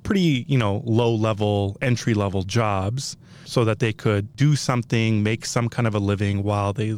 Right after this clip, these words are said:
learned the culture and learned the language. So I grew up in Reno, stayed in Reno all the way through high school. At the end of high school, I felt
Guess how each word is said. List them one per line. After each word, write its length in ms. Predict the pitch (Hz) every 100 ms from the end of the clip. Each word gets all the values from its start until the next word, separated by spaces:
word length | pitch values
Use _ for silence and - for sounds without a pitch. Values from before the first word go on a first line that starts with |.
| 113
learned 500 | 110 101 98 98 - -
the 80 | -
culture 560 | - 110 95 - 101 98
and 180 | 95 101
learned 280 | 98 98
the 40 | 98
language. 640 | 95 90 92 101 107 - - _ _ _ _ _ _ _ -
So 120 | 139
I 60 |
grew 240 | 113 135 156
up 100 | 170
in 80 | 156
Reno, 360 | 131 123 131 135 _
stayed 440 | - - 147 165 180
in 140 | 117
Reno 580 | 107 107 107 113 147 156 -
all 160 | 135
the 80 | 131
way 160 | 131 120
through 680 | - 123 120 113 113 113 110
high 160 | 165
school. 520 | 175 - - 104 110 156 - - 131
At 80 |
the 80 | 131
end 100 | 117
of 80 | 135
high 120 | -
school, 400 | 151 - 156 147 - _
I 720 | - 120 117 117 117 117 117 - -
felt 300 | 127 127